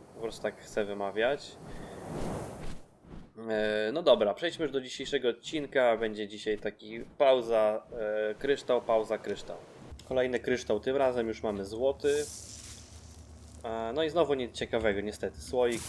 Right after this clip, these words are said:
i amunicja, blueprint, które oczywiście już mam, one bardzo często wypadają. E, oczywiście ja w międzyczasie zbieram też, e, bie-, niebieskie, zielone, wszystko, bo, bo jak zbierzemy jakiś tam jeden, to wtedy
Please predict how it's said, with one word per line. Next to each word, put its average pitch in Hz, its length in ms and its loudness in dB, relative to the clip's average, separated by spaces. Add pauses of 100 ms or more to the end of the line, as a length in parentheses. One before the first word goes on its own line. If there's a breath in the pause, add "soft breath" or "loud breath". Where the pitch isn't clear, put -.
(120)
i 107 360 -6
amunicja, 110 680 0
blueprint, 117 540 -2
które 107 300 2
oczywiście 107 540 0
już 104 200 0 (260)
mam, 110 240 0
one 117 220 -2
bardzo 117 260 2
często 110 380 -4
wypadają. 104 680 0 (880 soft breath)
E, 101 280 0
oczywiście 165 440 -2
ja 151 120 8
w 135 80 0
międzyczasie 139 540 0
zbieram 123 340 2
też, - 380 -4
e, 107 240 2
bie-, 117 340 -8
niebieskie, 120 920 2
zielone, 113 760 4
wszystko, - 420 -2
bo, 107 180 0
bo 113 140 -2
jak 110 180 0
zbierzemy 123 440 -2
jakiś 113 320 -2
tam 107 180 -4
jeden, 123 280 0
to 127 100 -6
wtedy 117 460 -2